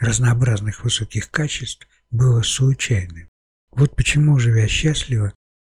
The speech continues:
я чувствовал, что это счастье – так сказать, дано мне неким высшим соизволением. Если я вам скажу, что я человек абсолютно неверующий, вы ещё больше оцените необычайность такого убеждения.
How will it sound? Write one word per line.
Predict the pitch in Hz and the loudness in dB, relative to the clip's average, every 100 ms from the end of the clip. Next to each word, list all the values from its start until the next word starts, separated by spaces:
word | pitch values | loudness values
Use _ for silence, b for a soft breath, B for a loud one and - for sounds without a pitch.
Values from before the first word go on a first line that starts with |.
| - | -2
я | 117 | 0
чувствовал, | 110 - 143 - - 123 113 | 0 0 -2 -2 -2 0 0
что | - - - 113 | -2 -10 -4 -4
это | 104 113 | -2 -2
счастье – | - 147 147 - - 120 - _ _ _ | -2 -2 -2 -2 -6 -8 -8 _ _ _
так | - - | -6 -6
сказать, | - 113 113 113 113 | -4 -4 -4 -4 -4
дано | 110 120 131 147 | -2 0 0 0
мне | 143 131 123 - - | 0 0 -2 -4 -2
неким | 127 147 - 131 123 | 2 2 2 0 2
высшим | 120 131 - - 120 117 | 2 0 -2 -6 -8 -6
соизволением. | - 123 120 123 131 127 113 92 90 87 82 _ _ _ _ _ _ _ | -4 -2 0 2 2 2 0 -2 -8 -16 -18 _ _ _ _ _ _ _
Если | 131 123 156 | -4 0 4
я | 156 | 4
вам | 151 | 4
скажу, | - - 156 160 | 2 0 2 2
что | - 131 | 0 0
я | 120 | 0
человек | - 123 120 120 | 0 0 0 0
абсолютно | 113 - 117 110 117 | -4 -2 -2 -2 0
неверующий, | 120 123 151 160 131 - - 101 - _ _ | 2 2 4 2 2 -2 -6 -10 -16 _ _
вы | - 123 | 0 2
ещё | - 139 | 4 4
больше | 143 131 - | 4 4 0
оцените | 104 - 123 107 101 - 101 - 120 | -4 -4 -6 -6 -10 -14 -14 -10 0
необычайность | 117 113 117 123 104 101 - | 2 2 0 0 -2 -4 -6
такого | 107 - 107 98 101 | -6 -2 -2 -2 -2
убеждения. | 110 113 113 104 87 85 | -2 -2 -2 -8 -8 -14